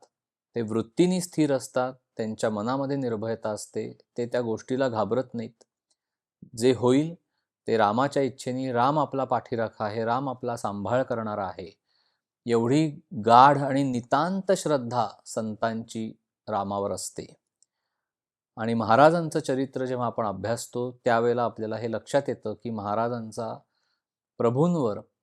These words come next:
रामावर किती विश्वास होता, किती गाढ श्रद्धा होती. कितीही त्यांच्या आयुष्यामध्ये असे प्रसंग आले की जिथे लोकांनी त्यांची परीक्षा घेतलेली आहे, लोकांनी त्यांना त्रास दिलेला आहे,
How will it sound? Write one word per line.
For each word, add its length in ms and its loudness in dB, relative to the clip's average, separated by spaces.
रामावर 640 -2
किती 520 -4
विश्वास 560 0
होता, 260 -8
किती 220 0
गाढ 340 8
श्रद्धा 460 -2
होती. 380 -4
कितीही 400 4
त्यांच्या 420 4
आयुष्यामध्ये 520 2
असे 180 -2
प्रसंग 420 -4
आले 260 -2
की 160 -10
जिथे 280 -4
लोकांनी 380 -2
त्यांची 280 -6
परीक्षा 400 -2
घेतलेली 480 -6
आहे, 80 -14
लोकांनी 360 0
त्यांना 200 -4
त्रास 400 4
दिलेला 340 -6
आहे, 300 -10